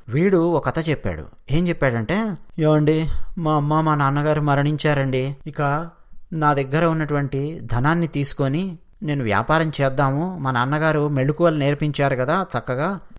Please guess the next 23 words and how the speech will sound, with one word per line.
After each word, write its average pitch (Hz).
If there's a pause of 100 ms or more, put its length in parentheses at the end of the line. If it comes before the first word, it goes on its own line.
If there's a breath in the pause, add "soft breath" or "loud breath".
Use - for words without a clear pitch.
(140)
అని 151
వ్యాపారం 160 (100)
చేయడం 139
కోసం 165 (200)
ఒక 135 (120)
ఓడను 156
అద్దెకు 139
తీసుకున్నానండి 143 (320)
అన్నాడు. 135 (140)
"ఓడ 156
అంటే 160
ఏంటి?" 147
అని 139
చెప్పి 131
అడక్కండయా 131
తెలుగు 135
వాళ్ళు. 131
ఓడ 143
అంటే 156
షిప్ 143
అని 143
చెప్పి 135
అర్థం. 120